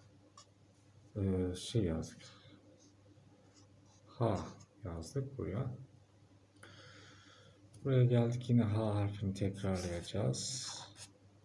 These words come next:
Bu şekilde. Ve el hadi, yine el hadi yazıyoruz.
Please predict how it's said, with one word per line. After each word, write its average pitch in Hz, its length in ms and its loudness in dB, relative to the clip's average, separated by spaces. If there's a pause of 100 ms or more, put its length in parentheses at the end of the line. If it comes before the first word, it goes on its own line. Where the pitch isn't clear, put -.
(320)
Bu - 40 -20
şekilde. 90 760 -2 (680)
Ve 123 60 6
el 110 200 2
hadi, 98 360 -2
yine 90 480 -2
el 95 80 -4
hadi 90 360 -8
yazıyoruz. 87 840 -6